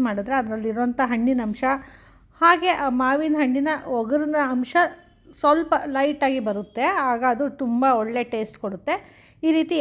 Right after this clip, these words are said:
ಎರಡು ಸಾರಿ ನೀರು ಹಾಕ್ಕೊಂಡು ಚೆನ್ನಾಗಿ ಸ್ಕ್ವೀಸ್ ಮಾಡಿ ಈ ರೀತಿ ಬಟ್ಲಿಗೆ ಬಗ್ಸಿಟ್ಕೊಂಡಿದ್ದೀನಿ. ಈಗ ಮೊದಲಿಗೆ ರಸಮ್ಗೆ ಬೇಕಿರೋಂಥ ರಸಮ್ ಪೌಡ್ರನ್ನ ಸಿದ್ಧ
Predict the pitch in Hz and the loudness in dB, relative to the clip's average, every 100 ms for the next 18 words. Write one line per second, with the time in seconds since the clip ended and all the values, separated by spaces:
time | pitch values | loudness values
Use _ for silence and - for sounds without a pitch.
0 | 233 233 - 254 247 240 247 226 - 214 | 2 0 -2 -4 -2 -2 -2 -4 -6 -8
1 | 269 311 226 214 226 226 - 233 233 196 | -6 -4 -4 -4 -6 -10 -8 -4 -4 -4
2 | 190 185 254 494 - _ _ - _ 277 | -4 -2 -4 -4 -10 _ _ -20 _ -6
3 | 240 226 220 208 208 214 214 208 190 185 | -4 -4 -2 -2 -2 -4 -2 -2 -6 -8
4 | 240 214 220 190 180 175 185 302 440 _ | -10 -8 -6 -4 -6 -8 -6 -6 -8 _
5 | _ _ _ _ _ _ 359 349 311 254 | _ _ _ _ _ _ 4 4 2 2
6 | 247 285 233 262 285 202 311 330 277 247 | 2 0 -2 -4 -4 -4 -4 -2 -2 -2
7 | 240 247 226 302 269 185 294 302 247 220 | -4 -6 -4 -2 -2 -2 -4 -2 -4 -4
8 | 214 226 202 175 208 | -4 -4 -6 -6 -6